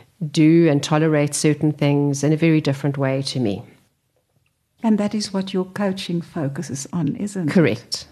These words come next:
Speaker 1: correct.
Speaker 2: Yes, on those differences.
Speaker 1: On those
Speaker 2: In the,
Speaker 1: differences,
Speaker 2: on
Speaker 1: yes.
Speaker 2: the specific individual.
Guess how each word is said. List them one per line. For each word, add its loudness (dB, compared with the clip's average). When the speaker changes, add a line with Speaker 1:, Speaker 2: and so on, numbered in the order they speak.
Speaker 1:
correct. -6
Speaker 2:
Yes, -8
on -2
those -4
differences. -6
Speaker 1:
On 4
those 4
Speaker 2:
In 2
the, 6
Speaker 1:
differences, -2
Speaker 2:
on 4
Speaker 1:
yes. 6
Speaker 2:
the -2
specific -6
individual. -6